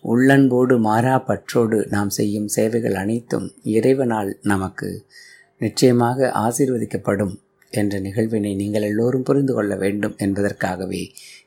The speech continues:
இந்த அற்புத க-, வரலாற்றை உங்களோடு நான் பகிர்ந்து கொண்டேன்.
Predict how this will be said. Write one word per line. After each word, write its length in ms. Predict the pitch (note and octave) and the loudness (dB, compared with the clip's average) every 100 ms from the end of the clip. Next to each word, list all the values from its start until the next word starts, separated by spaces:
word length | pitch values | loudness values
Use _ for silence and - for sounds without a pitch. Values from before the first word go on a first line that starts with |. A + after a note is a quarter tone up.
| - | -4
இந்த 480 | A#2 A#2 G#2+ F#2+ | 0 2 2 0
அற்புத 460 | - A2 - B2+ A#2 | -2 -6 -2 0 0
க-, 280 | - - - _ _ _ _ _ _ | -2 -6 -10 _ _ _ _ _ _
வரலாற்றை 600 | - A2 A2+ G2+ - F#2 F#2 | -4 0 0 0 -2 -6 -2
உங்களோடு 480 | A2+ A2+ G2+ G2+ | 0 0 0 0
நான் 260 | G2+ F#2 - | -2 -4 -6
பகிர்ந்து 420 | - G#2 G#2+ G#2 | -6 -4 -2 -4
கொண்டேன். 400 | G2+ G2 G2+ A#2 | -4 -6 -4 -8